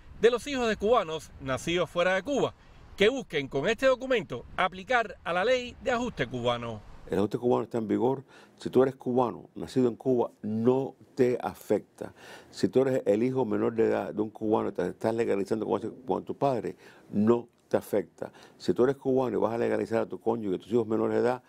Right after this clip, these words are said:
Speaker 2: no te afecta.
Speaker 1: El Servicio de Ciudadanía e Inmigración estadounidense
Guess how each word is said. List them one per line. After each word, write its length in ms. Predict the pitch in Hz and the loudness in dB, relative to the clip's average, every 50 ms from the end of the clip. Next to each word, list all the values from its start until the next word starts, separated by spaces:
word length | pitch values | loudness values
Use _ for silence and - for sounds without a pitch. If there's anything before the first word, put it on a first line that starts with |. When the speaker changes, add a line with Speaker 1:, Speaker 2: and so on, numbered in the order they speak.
| _ _ - _ _ - | _ _ -20 _ _ -12
Speaker 2:
no 380 | - 113 104 107 117 123 120 - - _ _ - | -6 -2 2 2 2 2 0 -4 -14 _ _ -2
te 80 | - | -2
afecta. 460 | 95 - - 98 78 - _ - - - - - - - | -2 0 0 -2 -2 -4 _ -16 -16 -14 -14 -10 -2 0
Speaker 1:
El 100 | 226 233 | 0 0
Servicio 480 | - - 233 226 233 294 247 208 247 233 | 0 -2 -4 -4 -4 -6 -4 0 0 0
de 80 | 208 | 0
Ciudadanía 520 | - - 180 160 156 147 156 190 226 220 202 | 0 -2 -2 0 0 0 0 0 0 0 0
e 40 | 175 | 0
Inmigración 460 | 156 151 139 143 139 - - 208 208 | -2 -2 -2 -2 -2 0 0 0 0
estadounidense 680 | - - 156 135 135 139 170 220 208 160 - 135 113 | 0 0 -2 -2 0 0 -2 -2 -2 -2 -6 -10 -14